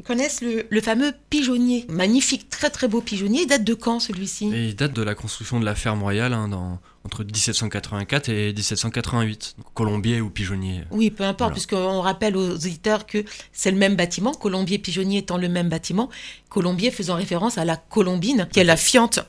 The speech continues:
Speaker 1: du pigeon et qui servait d'engrais.
Speaker 2: C'est ça,
Speaker 1: Voilà.
Speaker 2: exactement. Donc l'idée, c'est de pouvoir, euh, li-, littéralement engraisser les terres, les fertiliser.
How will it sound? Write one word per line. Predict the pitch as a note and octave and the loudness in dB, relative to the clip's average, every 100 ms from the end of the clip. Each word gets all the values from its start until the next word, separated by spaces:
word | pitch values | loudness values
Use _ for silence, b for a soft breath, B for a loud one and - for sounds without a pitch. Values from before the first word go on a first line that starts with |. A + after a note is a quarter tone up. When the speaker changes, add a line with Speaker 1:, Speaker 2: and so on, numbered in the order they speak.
| - | -8
Speaker 1:
du | G3 F3 G#3 | -4 -2 -4
pigeon | - F3+ F#3 B3+ | -4 -4 0 0
et | |
qui | - F3+ | -2 -6
servait | D#3+ G3 | -4 -2
d'engrais. | A#3+ A3 C#3 - - - | 0 -2 -2 -8 -14 -4
Speaker 2:
C'est | C3 | 0
ça, | B2 A#2+ - | 2 0 -2
Speaker 1:
Voilà. | |
Speaker 2:
exactement. | G#2 A2 - A2 F#2+ - | -4 -4 -4 -4 -6 -10
Donc | G#2+ - | -10 -8
l'idée, | G#2+ B2 C3 | 2 2 2
c'est | F#2 | -4
de | |
pouvoir, | - G#2 B2 G#2+ | -8 -2 0 2
euh, | G2 F#2+ F#2+ B B B _ G2+ | 0 -2 -4 B B B _ -8
li-, | A2+ | -8
littéralement | A2+ G#2 G2+ G#2 C3 - | -4 0 2 2 0 2
engraisser | C3 A#2 A2 A#2+ - | 2 4 0 0 0
les | G#2+ | -2
terres, | G2+ E3+ G3 | 0 -2 0
les | G2+ F#2+ F2+ | -2 -4 -2
fertiliser. | F3+ - - G2 A2 D#3+ | -2 -2 -2 -2 -2 -4